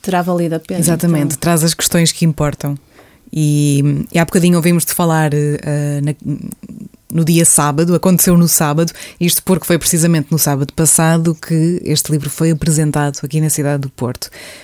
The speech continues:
Speaker 2: Como é que foi sentar-te a uma mesa com as tuas convidadas, que foram de peso, eh, incríveis? Como é que foi também discutires estas palavras e falares sobre estes temas com estas mulheres?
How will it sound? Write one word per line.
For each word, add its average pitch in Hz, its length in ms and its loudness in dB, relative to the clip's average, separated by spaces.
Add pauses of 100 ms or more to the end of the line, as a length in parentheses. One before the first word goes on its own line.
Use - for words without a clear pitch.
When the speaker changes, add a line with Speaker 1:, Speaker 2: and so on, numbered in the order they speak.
(260)
Speaker 2:
Como 214 260 4
é 208 100 2
que - 140 -12
foi 160 540 -2 (220)
sentar-te 165 500 0
a 165 40 2
uma 170 160 2
mesa 156 380 2
com 156 360 2
as 139 120 -6
tuas 175 200 0
convidadas, 143 880 -2
que - 80 -16
foram 139 380 -4 (1200)
de 185 120 2
peso, 180 720 2
eh, 151 220 -2
incríveis? 165 600 0 (960)
Como 196 220 2
é 214 80 2
que - 80 -8
foi 196 240 0
também 185 420 2
discutires 165 500 -2
estas 156 240 -2
palavras 156 600 -4
e 151 40 -4
falares 151 460 -6
sobre 147 300 -4
estes - 240 -8
temas 170 340 -2
com - 180 -2
estas 147 300 -2
mulheres? 139 540 -6